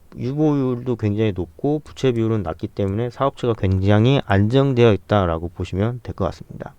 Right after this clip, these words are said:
예, 대체적으로 이제 재무제표는 좋다라고 말씀드리고 싶고, 어, 유한양행 보시게 되면 위에, 어, 이제 헤드앤숄더 이제 발생하고 난 다음에 이제 밑으로 내려 꽂는 모습 연출되고 있는데,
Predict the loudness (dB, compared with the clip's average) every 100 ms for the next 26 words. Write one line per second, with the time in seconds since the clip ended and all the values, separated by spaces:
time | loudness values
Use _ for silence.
0 | _ -20 -14 -12 -8 -4 0 0 2 0
1 | -2 -2 -2 -2 -2 -6 -6 -4 0 0
2 | -2 -4 -6 -6 -6 -6 -8 -12 -12 -12
3 | -12 _ _ _ _ -20 -20 _ -20 -20
4 | -20 -20 -20 -20 -20 -20 -4 0 4 6
5 | 6 6 4 2 0 2 4 6 6 6
6 | 4 4 4 4 2 -2 -20 -20 -14 -6
7 | -4 -2 -2 2 2 0 -2 2 2 2
8 | 0 0 -4 -2 -2 -2 -2 -4 -4 -2
9 | -2 -4 -8 -8 -4 -2 -2 0 0 2
10 | 0 -2 -6 -10 -4 -4 -2 -4 -2 0
11 | -2 -4 -4 -2 -2